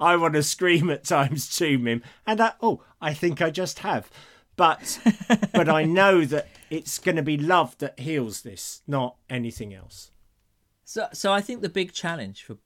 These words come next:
Speaker 2: for, for us, and, and I think for all our listeners, 'cause you have to accept that our listeners will have different views on this as well. You know,
Speaker 1: Exactly.
Speaker 2: we're, I'm
Speaker 1: Yeah.
Speaker 2: not saying that
Speaker 1: Yeah, yeah.
Speaker 2: everybody's, you know,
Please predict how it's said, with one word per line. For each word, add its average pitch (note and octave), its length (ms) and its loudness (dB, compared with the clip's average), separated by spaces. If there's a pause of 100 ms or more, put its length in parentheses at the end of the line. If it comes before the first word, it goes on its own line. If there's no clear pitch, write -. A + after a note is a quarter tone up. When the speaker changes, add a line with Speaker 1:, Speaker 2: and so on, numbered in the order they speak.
(160)
Speaker 2:
for, - 100 -20 (100)
for - 280 -16
us, - 360 -20
and, F3 180 -6
and G#3+ 180 -2
I F#3+ 60 -2
think F3 180 -10
for F3 100 -8
all E3+ 140 -4
our D#3 60 -4
listeners, E3 280 -8
'cause - 200 -14
you G#3 140 -4
have G#3 120 -2
to F#3 80 -12
accept F3+ 240 -8
that - 100 -12
our D#3 120 -2
listeners G3 400 -8
will A#2+ 100 -8
have A#2 140 -8
different A2+ 260 -12
views A2 240 -10
on G2+ 100 -12
this F#2+ 160 -20
as - 160 -20
well. B2 360 -16
You G3 80 -12
know, - 100 -4
Speaker 1:
Exactly. E3 360 -6
Speaker 2:
we're, F3+ 80 -12
I'm F3 160 -6
Speaker 1:
Yeah. F#3 60 -4
Speaker 2:
not G3+ 160 -6 (140)
saying C#3 360 -12 (120)
that - 200 -14
Speaker 1:
Yeah, C#3 160 -4
yeah. D#3+ 100 0
Speaker 2:
everybody's, C#3+ 440 -6 (320)
you C#3+ 120 -18
know, A2+ 80 -18